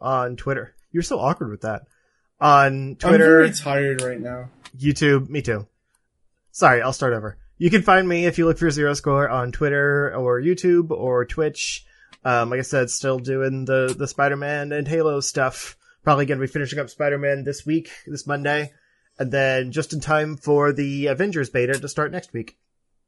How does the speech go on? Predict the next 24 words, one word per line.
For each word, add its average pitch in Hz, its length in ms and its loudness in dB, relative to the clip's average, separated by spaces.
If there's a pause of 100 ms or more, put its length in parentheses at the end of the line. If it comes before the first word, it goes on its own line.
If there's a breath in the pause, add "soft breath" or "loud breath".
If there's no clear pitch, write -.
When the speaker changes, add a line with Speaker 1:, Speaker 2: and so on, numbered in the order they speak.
Speaker 2:
I 143 120 -2
bought 160 260 4
the, 156 380 4
uh, 143 440 6
the 135 160 -4
Avengers 127 600 -4
game 120 420 -10 (720)
Speaker 1:
Good. 135 140 0
Speaker 2:
this - 160 -8
morning. 123 420 -10 (1800)
Speaker 1:
I 131 80 2
am 117 80 -4
excited. 113 420 -8 (600)
Everything 180 280 2
I 196 40 4
see 160 180 0
about 123 220 2
it, 107 80 -6
it 117 60 -8
just - 100 -12
looks 139 160 -6
better 117 220 0
and 107 100 -4
better, 110 340 -4